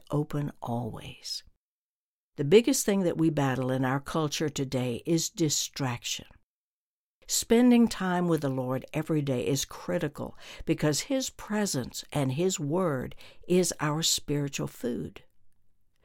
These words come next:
To walk with God is to talk over everything with him. I've walked with God for over fifty years, and this is one spiritual discipline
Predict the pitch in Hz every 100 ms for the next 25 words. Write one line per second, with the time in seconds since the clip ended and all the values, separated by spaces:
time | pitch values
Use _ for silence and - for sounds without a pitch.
0 | - - - 117 123 165 - 160 143 160
1 | 180 190 180 185 - - 226 226 233 233
2 | 175 - 160 - 123 117 101 90 107 -
3 | 120 127 _ _ _ _ _ _ _ _
4 | - - - 135 139 139 170 - 151 151
5 | 143 151 - 165 180 170 151 - 254 -
6 | 214 180 131 127 139 139 190 226 185 151
7 | 160 190 226 226 - 214 208 208 214 180
8 | 151 - - 127 117